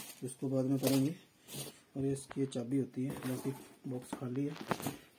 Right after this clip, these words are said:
बॉक्स में कुछ नहीं है दोस्तों। तो अभी इसको हम चला के plug करते हैं और चला के देखते हैं ये देखने में कैसा है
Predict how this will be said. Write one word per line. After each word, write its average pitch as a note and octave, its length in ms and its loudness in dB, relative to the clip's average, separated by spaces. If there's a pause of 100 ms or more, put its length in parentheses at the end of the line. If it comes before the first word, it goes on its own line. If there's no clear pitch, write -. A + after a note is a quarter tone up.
बॉक्स C3 260 -2
में B2+ 120 -4
कुछ A#2 200 -8
नहीं A2+ 100 -8
है A#2 120 -10
दोस्तों। C3 280 -10
तो - 720 0
अभी C#3+ 180 2
इसको D3 300 -4 (680)
हम C3 100 0
चला C3 260 2
के D#3+ 140 -6 (140)
plug C#3+ 220 0
करते C#3 280 -2
हैं C3+ 80 2
और C3 140 0 (300)
चला B2+ 200 0
के B2 160 -6
देखते A#2+ 300 -6
हैं C#3 160 -2 (800)
ये C3 180 -2 (600)
देखने B2+ 260 -6
में C3+ 180 -4
कैसा B2+ 280 -6
है C#3+ 120 -6